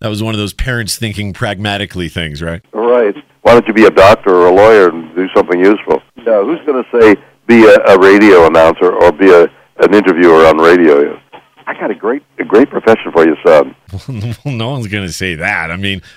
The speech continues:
Speaker 1: we all know that's a dead end. <laughs> My guest on ninety-nine five The Mountain is actor William Shatner. Obviously, a, a lot of people, many, many people know you and associate you with the, the Captain James T. Kirk role from Star Trek.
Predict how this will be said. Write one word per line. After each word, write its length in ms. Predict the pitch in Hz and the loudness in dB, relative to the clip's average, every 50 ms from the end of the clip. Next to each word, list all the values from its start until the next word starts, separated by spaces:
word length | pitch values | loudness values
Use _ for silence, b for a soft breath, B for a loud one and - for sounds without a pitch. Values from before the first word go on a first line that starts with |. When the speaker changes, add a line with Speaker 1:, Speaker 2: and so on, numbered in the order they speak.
| b b | b b
Speaker 1:
we 160 | 90 101 107 104 | -10 -8 -8 -6
all 180 | 107 120 131 | -6 -8 -8
know 160 | 117 98 90 | -8 -8 -8
that's 260 | 85 87 95 110 - - | -8 -8 -8 -8 -8 -10
a 60 | 85 | -12
dead 220 | 71 87 80 73 67 | -10 -10 -10 -10 -10
end. 240 | 69 69 73 - _ _ _ - | -12 -14 -14 -16 _ _ _ -16
<laughs> 600 | - - _ - - - _ - - - - - | -16 -16 _ -14 -16 -16 _ -14 -16 -16 -14 -12
My 120 | 110 120 | -12 -10
guest 240 | 120 131 139 - - | -8 -8 -8 -8 -10
on 80 | 131 120 | -8 -8
ninety-nine 400 | 127 127 123 123 120 120 120 113 | -8 -8 -8 -8 -8 -8 -8 -8
five 240 | - 135 131 127 113 | -10 -10 -10 -10 -8
The 60 | 113 | -8
Mountain 400 | 107 117 120 113 - 123 117 110 | -8 -8 -8 -8 -10 -10 -10 -10
is 280 | 123 104 104 98 90 | -10 -10 -10 -10 -10
actor 400 | 101 101 107 110 104 - 113 101 | -10 -10 -10 -10 -10 -10 -10 -8
William 380 | 98 95 101 104 104 101 98 90 | -8 -8 -8 -8 -8 -10 -10 -10
Shatner. 480 | - - - 95 82 78 69 67 62 _ _ _ - | -12 -12 -12 -12 -14 -14 -18 -20 -20 _ _ _ -10
Obviously, 560 | 151 151 143 135 120 - 127 123 110 101 101 | -10 -8 -8 -8 -8 -6 -6 -6 -6 -6 -8
a, 120 | - 98 | -8 -10
a 260 | 104 104 123 139 123 110 | -12 -12 -12 -10 -8 -8
lot 340 | 104 104 110 110 113 110 | -6 -6 -6 -6 -6 -8
of 60 | 107 - | -8 -10
people, 260 | - 101 85 95 95 | -10 -10 -8 -8 -8
many, 260 | 95 107 110 110 104 | -6 -6 -6 -6 -6
many 360 | 98 98 107 107 104 101 92 | -6 -6 -6 -6 -6 -8 -10
people 340 | 82 - 101 90 80 95 87 | -10 -10 -10 -10 -8 -8 -8
know 260 | 90 87 92 98 98 | -8 -8 -8 -8 -8
you 200 | 95 95 95 92 | -8 -8 -8 -8
and 80 | 90 85 | -10 -10
associate 580 | 85 - - 92 92 - - 95 92 87 87 | -10 -10 -10 -10 -10 -10 -10 -10 -10 -10 -10
you 180 | 87 87 85 82 | -10 -10 -10 -10
with 220 | 80 85 82 - | -10 -10 -12 -12
the, 160 | - 87 82 80 | -12 -14 -12 -12
the 100 | 82 - | -14 -12
Captain 500 | - 95 87 82 - 90 85 80 82 92 | -10 -10 -10 -10 -12 -12 -12 -14 -14 -16
James 260 | - - 92 82 78 - | -14 -12 -12 -12 -12 -12
T. 160 | - 92 82 | -12 -14 -14
Kirk 320 | - - 98 90 76 - | -12 -12 -12 -14 -12 -12
role 160 | 92 85 80 | -12 -12 -12
from 200 | 71 - - 78 | -12 -14 -14 -16
Star 280 | 73 - - 92 87 87 | -14 -12 -12 -10 -10 -10
Trek. 320 | - - 82 73 73 - | -12 -12 -14 -14 -16 -16